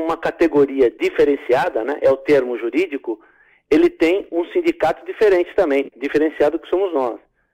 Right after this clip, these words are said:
Então, parece que o Santos aplicou uma convenção, que é aquela convenção que atinge,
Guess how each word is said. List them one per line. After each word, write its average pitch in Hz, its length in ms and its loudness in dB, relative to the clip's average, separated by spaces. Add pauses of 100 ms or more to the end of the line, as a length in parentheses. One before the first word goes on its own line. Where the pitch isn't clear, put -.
(380)
Então, 170 260 2
parece 131 460 2
que 127 60 -10
o - 100 -12
Santos 131 240 0
aplicou 120 540 -2 (180)
uma 135 180 -4
convenção, 139 800 -2 (560)
que 143 80 2
é 147 60 4
aquela 151 300 0
convenção 143 520 0
que - 120 0
atinge, 160 400 -2